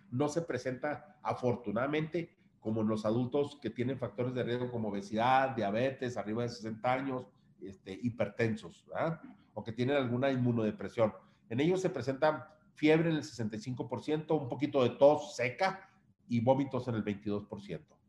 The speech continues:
Generalmente con medidas asintomáticas pueden salir, pero también hay síndromes en niños más grandes, en las cuales pueden tener dolor abdominal, vómitos, diarrea, salpullidos, este, los, las conjuntivitis, los ojos irritados, los ojos, los ojos rojos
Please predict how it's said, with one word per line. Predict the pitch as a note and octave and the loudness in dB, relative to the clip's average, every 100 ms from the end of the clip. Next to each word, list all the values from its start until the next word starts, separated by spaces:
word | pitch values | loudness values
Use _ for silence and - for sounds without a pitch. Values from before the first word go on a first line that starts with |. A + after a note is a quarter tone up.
| _ _ _ _ _ _ _ - _ _ | _ _ _ _ _ _ _ -20 _ _
Generalmente | G#2+ B2+ D3 D#3+ | 0 2 2 0
con | C#3 A#2 | 0 2
medidas | A#2 C3 C3+ | 2 2 -2
asintomáticas | B2+ A#2 A2+ G#2+ B2+ D3 C3 B2+ | -6 -6 -2 0 0 0 -2 0
pueden | A#2+ B2+ B2+ | 0 -2 0
salir, | B2+ D3+ D#3+ | 0 0 0
pero | D#3+ D#3+ | 0 0
también | F3 F3 F#3+ G3+ | 0 2 2 2
hay | G3+ | 2
síndromes | - F#3 E3+ F#3 E3 | 0 -4 0 0 0
en | B2+ | -2
niños | C#3 D3 | -2 0
más | C#3+ C#3+ | 0 2
grandes, | E3 E3+ C#3+ C#3 | 2 4 2 0
en | - - _ G#2+ | -4 -20 _ -6
las | G2 | -2
cuales | A#2+ B2 B2 | 2 2 2
pueden | - B2+ B2 | 0 0 2
tener | G#2+ A#2 A#2 - - - - | 2 2 0 -4 -20 -12 -2
dolor | G2 B2 | 4 6
abdominal, | C#3 D#3+ D#3 D3+ C#3+ D3 C3+ | 6 2 4 4 6 6 4
vómitos, | B2+ C3+ C3+ C3 B2 | 4 4 2 0 0
diarrea, | A#2+ A2 B2 C3 C3 | 2 2 4 4 4
salpullidos, | B2 G#2+ - A2+ B2+ C3+ B2+ B2 - - _ - | 2 -2 -2 0 2 2 0 -2 -12 -20 _ -10
este, | G#2+ - G#2+ G#2 | -6 -2 0 0
los, | A2 G#2+ G#2 - | -2 -4 -6 -8
las | A2+ - | -8 -6
conjuntivitis, | A2+ A2 A2 G#2+ B2 A#2+ C3 | -6 -4 -2 2 2 0 -4
los | A2 | -4
ojos | A#2 B2+ B2 | -4 -4 -4
irritados, | A#2 G#2+ A#2+ B2+ | -4 0 2 2
los | G#2 | -2
ojos, | G2+ C3 B2+ B2+ A#2+ A2 | -4 -2 0 -2 -4 -4
los | G#2 A#2 | -4 -4
ojos | C#3 | -2
rojos | D3+ D#3 D#3 E3 | 2 2 2 -2